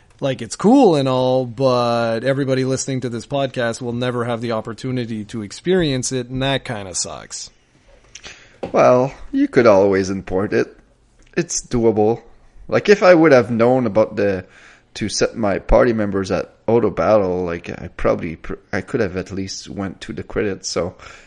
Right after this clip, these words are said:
Speaker 2: it's doable, but it, it, it, it won't be ideal for sure. Uh, so let's go to topic two, shall we?
Speaker 1: Yeah, go ahead.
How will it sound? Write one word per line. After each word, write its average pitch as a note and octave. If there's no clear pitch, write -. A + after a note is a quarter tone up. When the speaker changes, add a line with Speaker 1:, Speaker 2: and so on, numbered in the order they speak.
Speaker 2:
it's -
doable, F#2+
but F2+
it, F2+
it, D#2
it, G#2
it A2+
won't A2+
be A2
ideal F#2
for -
sure. F2
Uh, D3+
so -
let's B3
go F#4
to D4
topic -
two, A#2+
shall E3
we? A3+
Speaker 1:
Yeah, D4+
go F3+
ahead. G3+